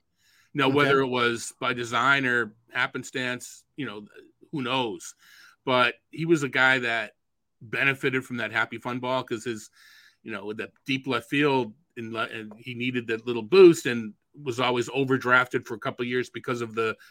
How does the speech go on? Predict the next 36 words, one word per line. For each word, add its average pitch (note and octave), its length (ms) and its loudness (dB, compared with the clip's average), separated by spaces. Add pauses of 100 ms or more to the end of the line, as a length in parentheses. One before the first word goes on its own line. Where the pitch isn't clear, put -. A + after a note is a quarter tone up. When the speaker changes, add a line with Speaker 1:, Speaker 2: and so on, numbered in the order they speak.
(140)
Speaker 1:
residual, A#2 760 0 (300)
you A2+ 100 -12
know, G#2 80 -16
lingering A#2+ 420 -2
thirty-eight A#2 440 0
homers, B2 340 -4
whatever B2 240 -2
it C3 80 -2
was. G#2 240 -6 (400)
But C3+ 80 4
now D#3+ 180 8
he's E3 120 4
going D3+ 180 4
the C#3+ 60 4
other C3+ 120 4
way. C#3+ 260 6
So C3 260 0
if, B2+ 340 -2
if, C3+ 160 -2 (220)
if C3+ 140 -12
the C#3+ 80 -2
market F#3 360 8
is C#3 140 2
kind C#3+ 220 0
of B2+ 120 -2
souring F#3 840 4
on G#2+ 180 -4
him, A#2 340 -6 (300)
now C#3+ 360 6
I'm C3 160 -2
kind C3+ 200 -2
of B2 80 0
jumping B2 320 -4
back B2+ 240 2
in. D3+ 240 0 (460)
Um, G#2 520 -8